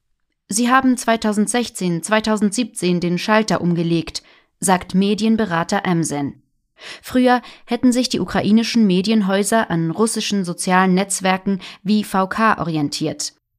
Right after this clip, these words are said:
Heute richteten die meisten ihre Artikel nach dem Google-Ökosystem aus und seien Google News. Doch die russischen Yandex-Dienste bieten gegenüber der amerikanischen Konkurrenz Vorzüge.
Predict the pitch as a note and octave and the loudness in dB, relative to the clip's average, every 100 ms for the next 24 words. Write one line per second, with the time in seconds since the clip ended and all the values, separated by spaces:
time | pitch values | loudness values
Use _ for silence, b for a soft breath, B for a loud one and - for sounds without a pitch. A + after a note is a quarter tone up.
0 | _ B3 B3+ B3+ F#3 B B - A3+ B3 | _ 0 0 2 -4 B B -2 -2 0
1 | C4+ C4+ C4 G#3+ E3+ E3 F#3 - A#3+ - | -6 0 0 0 0 -2 -2 -2 -4 0
2 | G#3+ - F3 - G3 A3+ A3+ G3 - G3+ | 0 0 -2 -4 -4 0 2 0 0 -4
3 | F#3+ A#3 A3 F3 - A3+ A3 F3+ E3 - | -2 -2 0 0 0 -2 -2 -6 -6 -2
4 | F3 E3+ D#3+ F3+ - B B _ G#3 G3+ | 0 2 0 0 -4 B B _ 0 2
5 | F#3+ G#3+ A3 G#3+ - C#4 G#3 D#3+ D#3 D#3 | 4 4 2 0 0 0 2 2 2 2
6 | - - - _ _ _ _ _ B B | 0 -8 -10 _ _ _ _ _ B B
7 | B B G#3+ - A#3 B3+ B3+ B3+ A3+ G3+ | B B -6 -2 0 0 -2 -2 0 2
8 | F3+ G3 G#3 - G#3 G#3 A3 - A#3 A3+ | 2 0 -2 -4 -2 0 -2 -4 -6 -2
9 | A3 A3+ B3+ A#3 G3+ F#3+ G3+ A3 A3+ F3 | -4 0 -2 0 -2 -2 0 0 0 0
10 | - D#3+ D#3+ D#3 F#3 F#3+ G3 G#3+ F#3+ F3+ | -2 -2 -2 -2 0 2 0 -2 0 -2
11 | F3 F3 G3 G#3+ - B3+ B3 - - C#3+ | -2 -2 -2 -4 -2 -2 -2 -6 -6 -6
12 | - | -8